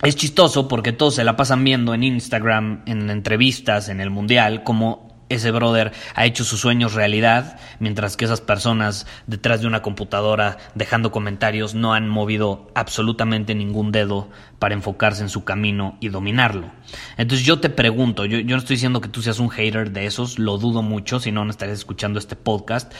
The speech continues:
pero yo, yo te quiero desafiar en este episodio. ¿Qué pasaría si dejas de enfocarte en los sueños de los demás y mejor te enfocas en los tuyos?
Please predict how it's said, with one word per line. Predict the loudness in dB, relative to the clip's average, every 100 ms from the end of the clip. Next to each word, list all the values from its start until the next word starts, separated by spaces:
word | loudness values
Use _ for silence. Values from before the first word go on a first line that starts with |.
| -16 -4
pero | 2
yo, | 4 4 2
yo | -4
te | -2
quiero | 2 4
desafiar | 4 2 4 4 4
en | 2
este | -2 -4
episodio. | -6 -4 -2 -2 -6 -12 -14 -14 -4
¿Qué | 2 6
pasaría | 6 4 4 6 6 4 -2 -18 -20 -20 -14
si | -4 0
dejas | 2 4 2
de | 2
enfocarte | 0 -2 2 0 2
en | 0
los | 0
sueños | 0 0 0 0
de | 0
los | 0 -2
demás | 0 4 2 2 -6 -8 -6
y | -2
mejor | 0 0 0
te | 0
enfocas | 0 -2 -2 -2
en | -4
los | -6 -2
tuyos? | -2 -2 -10 -16